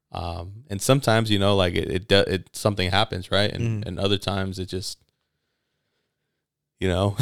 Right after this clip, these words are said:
Speaker 2: Yeah.
Speaker 1: <laughs> it sucks.
Speaker 2: It does.
Speaker 1: <laughs> And, um, and, you know,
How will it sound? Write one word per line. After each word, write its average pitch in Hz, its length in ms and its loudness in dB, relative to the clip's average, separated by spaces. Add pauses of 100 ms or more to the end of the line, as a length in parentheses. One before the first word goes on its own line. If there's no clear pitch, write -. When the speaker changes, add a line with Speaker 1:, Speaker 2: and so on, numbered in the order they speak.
(200)
Speaker 2:
Yeah. 113 340 4
Speaker 1:
<laughs> - 20 -10
it 196 1200 2
sucks. 110 480 4
Speaker 2:
It - 160 -2 (140)
does. 120 360 6
Speaker 1:
<laughs> - 0 -
And, 101 340 4
um, 95 480 2 (540)
and, 92 220 0
you 92 80 2
know, 90 320 0